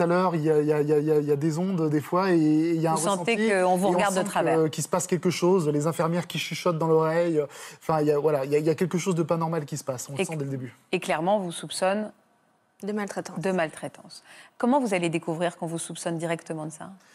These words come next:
Speaker 1: Ça sera pas tout de suite. Euh, on reste toujours dans ce, dans, dans ce silence. On, on demande un peu ce qui se passe, on nous répond pas. Euh,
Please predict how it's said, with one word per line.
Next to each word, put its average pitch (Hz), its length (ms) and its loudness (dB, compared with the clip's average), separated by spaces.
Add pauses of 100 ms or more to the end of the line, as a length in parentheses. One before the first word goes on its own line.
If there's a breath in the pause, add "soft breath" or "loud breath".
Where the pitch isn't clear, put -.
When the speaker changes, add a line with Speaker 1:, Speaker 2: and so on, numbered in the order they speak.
(260 loud breath)
Speaker 1:
Ça - 120 -4
sera - 140 -2
pas 277 140 -2
tout 277 100 -4
de 214 60 -2
suite. - 320 -4
Euh, 156 380 4
on 160 60 0
reste 190 220 -2
toujours 208 240 2
dans 190 80 2
ce, 165 160 -4
dans, 165 160 0
dans 170 140 0
ce 175 120 -4
silence. 175 460 -2
On, 156 140 -4 (360 loud breath)
on 165 140 4
demande 190 220 4
un 185 80 0
peu 180 100 -4
ce 165 80 -4
qui 170 120 -6
se - 60 -6
passe, 170 280 0
on 156 40 0
nous 156 120 2
répond 151 260 0
pas. 208 360 2 (280 loud breath)
Euh, 147 560 0